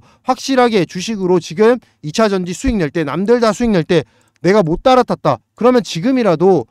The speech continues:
어떻게든 대응할 수 있는 방안을 찾으세요. 움직이세요. 가만히 있으면 해결되는 거 단 하나도 없습니다. 여러분들한테 공짜로 수익 주는 사람은 단 한 명도 없어요. 저는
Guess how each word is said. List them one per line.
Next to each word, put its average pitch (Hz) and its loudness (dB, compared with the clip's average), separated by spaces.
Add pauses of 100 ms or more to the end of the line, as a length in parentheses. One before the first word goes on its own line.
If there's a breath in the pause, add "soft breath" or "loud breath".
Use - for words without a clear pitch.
(100)
어떻게든 226 0
대응할 170 2
수 - -6
있는 180 -2
방안을 165 -4
찾으세요. 214 0 (280 soft breath)
움직이세요. 196 2 (420)
가만히 254 4
있으면 226 0
해결되는 214 2
거 226 4 (220)
단 156 -4
하나도 190 -2 (380)
없습니다. 156 0 (260)
여러분들한테 208 2 (260)
공짜로 247 2
수익 254 -2
주는 208 -2
사람은 185 0 (320)
단 147 -6
한 202 4
명도 160 0
없어요. 120 -2 (200)
저는 220 4